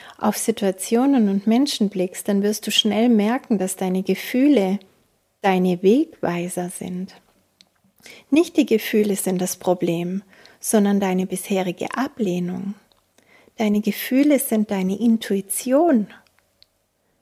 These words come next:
Warum hast du die abgelehnt? Vielleicht, weil du glaubtest, dass sie dich schwächen.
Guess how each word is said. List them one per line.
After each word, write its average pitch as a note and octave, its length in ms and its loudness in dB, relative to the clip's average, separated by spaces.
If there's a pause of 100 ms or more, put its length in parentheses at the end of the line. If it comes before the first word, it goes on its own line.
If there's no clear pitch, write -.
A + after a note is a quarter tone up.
(1160)
Warum A#3+ 300 4
hast C4 220 -2
du C#4+ 40 -4
die C4 160 0
abgelehnt? G3+ 840 0
Vielleicht, A#3 460 2
weil C4 120 4
du B3+ 80 2
glaubtest, A#3+ 600 0
dass B3 220 0
sie A#3+ 80 0
dich A3+ 200 -4
schwächen. G#3 580 -4